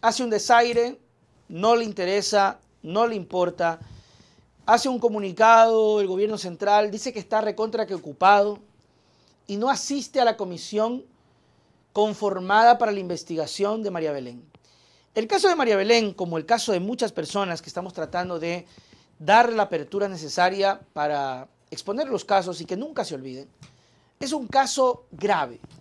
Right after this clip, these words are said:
Salía el presidente hace poco en Televisión Nacional diciendo que lo tocó, que se siente mal, que reconoce que efectivamente, eh, es un hecho con agravantes como el, el, la situación de que haya muerto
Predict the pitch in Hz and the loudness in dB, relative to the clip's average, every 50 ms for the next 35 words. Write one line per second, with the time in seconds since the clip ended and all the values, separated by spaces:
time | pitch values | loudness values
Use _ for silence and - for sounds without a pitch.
0 | _ _ _ _ _ _ - - _ _ - - 160 160 190 233 247 247 233 214 | _ _ _ _ _ _ -20 -20 _ _ -14 -8 -8 -8 -6 -4 2 4 6 6
1 | 190 170 - 170 151 143 180 202 202 214 196 160 160 - - 202 196 - 202 185 | 6 4 0 -10 -8 -8 -6 -6 -6 -8 -8 -10 -10 -8 -8 -8 -8 -8 -10 -12
2 | - - _ _ _ _ _ - 160 156 175 160 160 160 151 - - 185 185 190 | -12 -16 _ _ _ _ _ -16 -12 -8 -6 -6 -6 -6 -8 -8 -8 -8 -8 -8
3 | 151 165 160 170 180 185 180 - 175 175 180 180 180 185 165 156 - - 131 - | -10 -10 -8 -8 -8 -8 -8 -8 -8 -8 -8 -6 -6 -6 -6 -6 -6 -8 -14 -14
4 | _ - 190 202 202 202 196 190 180 160 - _ _ _ - _ _ _ - - | _ -2 2 4 6 6 6 4 0 -4 -8 _ _ _ -20 _ _ _ -12 -8
5 | 202 170 - 190 - - 175 165 - 160 143 147 156 170 185 185 175 165 160 151 | -6 -6 -6 -6 -4 -4 -6 -6 -6 -8 -6 0 2 4 4 4 4 2 -2 -6
6 | - - _ _ - _ _ - 220 214 220 214 214 214 208 196 196 214 262 294 | -10 -16 _ _ -20 _ _ -4 0 2 2 2 2 0 0 2 2 4 4 4
7 | 269 - - 190 - 170 165 - 175 - - 190 190 180 175 185 190 190 - 190 | 4 4 0 -2 -2 -2 -6 -6 -8 -8 -6 -4 -4 -4 -4 -6 -8 -6 -4 -4
8 | 185 190 - - - - _ - - - - - 160 165 160 156 151 156 156 - | -4 -4 -4 -8 -14 -14 _ -20 -20 -16 -10 -6 -4 -2 -2 -2 -2 -4 -6 -8
9 | 175 - 202 190 190 196 190 190 - 202 185 180 175 - - _ _ _ _ - | -10 -10 -10 -8 -6 -6 -6 -4 -2 0 0 0 0 -4 -12 _ _ _ _ -8
10 | 190 196 196 190 185 180 170 165 175 180 190 190 175 208 190 - - 180 165 165 | -6 -4 -2 0 0 0 0 -2 -2 -2 -4 -4 -4 -6 -6 -4 -6 -6 -6 -4
11 | 160 156 151 160 - 160 156 151 151 - - 165 165 147 - 180 185 185 185 180 | -4 -4 -6 -6 -8 -8 -8 -8 -8 -10 -10 -10 -10 -10 -6 -6 -6 -6 -6 -8
12 | 180 175 170 170 - 165 175 175 170 165 175 180 180 180 - 196 190 190 | -6 -4 -4 -4 -2 -4 -4 -6 -4 -4 -4 -4 -4 -4 -4 -6 -6 -6